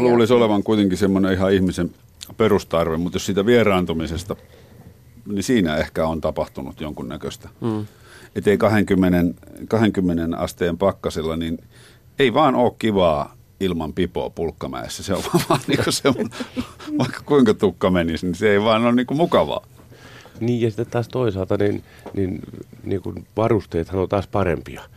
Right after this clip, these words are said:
Speaker 2: Niin on, niin
Speaker 4: kuin
Speaker 2: on.
Speaker 4: ennen. Eli me löydetään, jos me vaan halutaan, niin, niin tosi hyviä varusteita, missä pärjätään aika tiukoissakin olosuhteissa,
Speaker 2: Mm.
Speaker 4: eikä mitään hätää.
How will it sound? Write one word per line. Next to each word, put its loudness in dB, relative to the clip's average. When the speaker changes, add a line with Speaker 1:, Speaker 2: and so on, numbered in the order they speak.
Speaker 2:
Niin 2
on, -4
niin -6
Speaker 4:
kuin 6
Speaker 2:
on. 6
Speaker 4:
ennen. -2
Eli 0
me 0
löydetään, 2
jos -2
me -4
vaan 0
halutaan, -2
niin, -8
niin -8
tosi -2
hyviä -2
varusteita, -2
missä -4
pärjätään -2
aika 0
tiukoissakin -4
olosuhteissa, -4
Speaker 2:
Mm. 0
Speaker 4:
eikä -6
mitään -4
hätää. -16